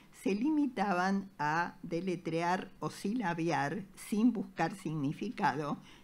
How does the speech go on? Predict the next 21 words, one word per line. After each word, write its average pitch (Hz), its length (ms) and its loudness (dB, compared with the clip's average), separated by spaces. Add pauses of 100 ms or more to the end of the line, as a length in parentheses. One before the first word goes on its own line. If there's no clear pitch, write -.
e 196 100 0
incluso 262 520 4
nos - 200 4
miraban 180 480 2
extrañados 156 800 -4
cuando 139 400 -4
después 202 500 -4
de 185 120 -2
su 143 220 -4
penosa 156 540 -2
oralización 156 1160 -2 (360)
les 160 140 2
preguntábamos, 170 960 0 (100)
por 147 180 -4
ejemplo, 156 680 -2
"¿Y 190 140 4
entonces 359 640 0 (220)
qué 349 120 0
hizo 196 280 0
ese 147 200 -4
personaje?". 139 840 -8